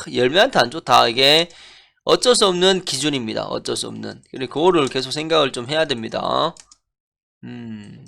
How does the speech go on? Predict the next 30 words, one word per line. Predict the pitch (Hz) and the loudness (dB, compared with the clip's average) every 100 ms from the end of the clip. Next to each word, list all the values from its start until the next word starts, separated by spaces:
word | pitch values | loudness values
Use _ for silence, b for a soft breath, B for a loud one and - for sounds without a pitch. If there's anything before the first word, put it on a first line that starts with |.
| - | -12
항상 | 123 127 151 151 131 | -10 -6 -2 -2 -2
열매 | 110 110 127 | -4 -4 -4
입장에서. | 123 - 135 123 117 117 117 _ _ _ b b b b b b _ _ _ _ _ _ - | -4 -4 -4 -4 -8 -10 -14 _ _ _ b b b b b b _ _ _ _ _ _ -10
자, | 165 151 131 123 | -8 -8 -10 -10
이게 | 156 185 | -8 -6
참, | - - 233 220 | -4 -4 -4 -6
하, | - - - | -8 -6 0
참 | - 415 277 | 2 2 2
그래요. | 180 214 180 | 4 6 6
올해는 | 185 262 214 190 165 127 B B B B - | 6 6 6 4 2 -2 B B B B -6
이 | 180 180 156 127 _ _ _ _ | 0 2 0 -4 _ _ _ _
비가 | - 269 453 349 | 6 8 10 10
오는 | 277 | 10
것도 | 233 190 | 4 4
문제지만, | 160 160 170 147 127 151 139 - | 0 2 2 2 0 0 0 -2
어? | 240 339 _ _ _ - | -8 -8 _ _ _ -2
비가 | 226 262 330 | 4 10 12
오면은 | 269 214 233 240 208 | 12 10 10 10 6
하-, | - - _ | -10 -16 _
앞뒤로 | 277 381 - 226 190 | 8 8 4 6 6
해가지고 | 165 175 156 170 170 | 8 6 6 6 8
이, | |
삼 | 143 269 349 | 8 6 6
일 | 180 | 2
같이 | 139 - - | 0 2 6
흐려버리니까. | 392 202 123 110 98 - B B | 8 8 4 -2 -8 -12 B B
흐리면서 | - 466 427 226 165 | 8 8 8 6 4
이게 | 143 147 143 | 4 2 2
비가 | 170 175 175 | 2 6 6
오니까 | 127 113 131 | 6 6 4